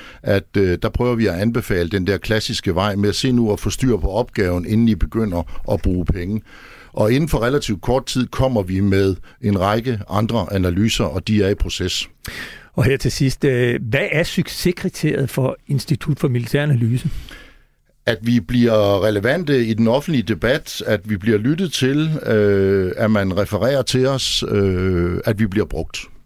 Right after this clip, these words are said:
Speaker 2: Og nu, øh, står, øh, Torben Ørting Jørgensen Tøre her stadig i studiet. Øh, jeg kunne fristes lige til at spørge dig,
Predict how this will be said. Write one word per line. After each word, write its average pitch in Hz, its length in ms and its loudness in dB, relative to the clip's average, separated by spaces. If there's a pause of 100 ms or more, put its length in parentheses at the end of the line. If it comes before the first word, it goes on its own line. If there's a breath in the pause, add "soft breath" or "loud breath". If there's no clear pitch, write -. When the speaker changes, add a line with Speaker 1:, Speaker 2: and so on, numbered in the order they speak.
(1040 loud breath)
Speaker 2:
Og 135 100 0
nu, 160 260 2
øh, 143 120 4
står, 165 420 2
øh, 117 600 2
Torben 147 320 0
Ørting 143 300 0
Jørgensen 135 480 0
Tøre 143 480 2
her 139 280 2
stadig 139 400 2
i 123 40 0
studiet. 147 720 0
Øh, 120 320 2
jeg 143 100 2
kunne 147 140 0
fristes 170 400 -2
lige 214 100 2
til 226 100 2
at 170 60 0
spørge 165 220 2
dig, 147 240 2